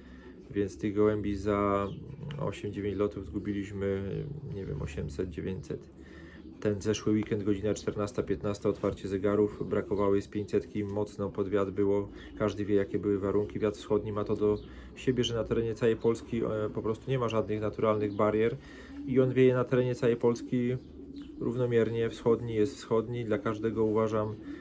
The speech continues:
bardzo podobny. Przy wiatrach południowych i zachodnich jest różnica, ponieważ z zachodu, z południa mamy góry, więc oddziały przy górach będą bardziej osłonięte, oddziały, e, powyżej,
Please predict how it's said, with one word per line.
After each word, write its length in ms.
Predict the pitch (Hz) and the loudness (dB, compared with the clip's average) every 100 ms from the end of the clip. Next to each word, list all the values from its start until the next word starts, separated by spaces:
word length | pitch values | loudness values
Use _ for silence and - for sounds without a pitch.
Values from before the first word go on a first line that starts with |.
| - - | -10 0
bardzo 260 | 107 104 | 2 2
podobny. 480 | 110 107 110 110 120 | 2 4 6 4 -2
Przy 200 | 120 110 | -2 0
wiatrach 320 | 117 110 110 | 2 2 -2
południowych 540 | - 107 107 117 117 110 | 0 -2 0 -2 -2 -2
i 60 | |
zachodnich 480 | 104 107 113 113 113 | 0 2 0 0 -4
jest 140 | 110 | -4
różnica, 420 | 107 107 117 117 123 | -6 -8 -8 -4 -2
ponieważ 380 | 131 123 123 | -2 0 -2
z 40 | 117 | 0
zachodu, 480 | 120 120 120 127 135 - - - | -4 0 2 2 0 -6 -16 -16
z 80 | |
południa 320 | - 123 123 127 | 2 4 4 2
mamy 240 | 127 131 | 2 4
góry, 340 | 123 131 104 | 6 8 8
więc 240 | 95 95 107 | 4 -2 -2
oddziały 540 | 104 117 117 110 107 107 - - - | -2 2 4 6 2 0 -18 -20 -20
przy 180 | - 131 | -2 -2
górach 360 | 110 113 113 104 | 2 4 4 4
będą 280 | 110 107 107 | 2 2 2
bardziej 300 | 110 104 110 | 2 2 -2
osłonięte, 680 | - 113 110 110 104 113 | -2 -4 -4 -4 2 4
oddziały, 540 | 113 110 113 110 107 107 - - - - - - | 4 0 2 4 4 2 -4 -20 -20 -20 -18 -6
e, 140 | 107 | -4
powyżej, 440 | 98 107 107 107 | -2 -2 0 2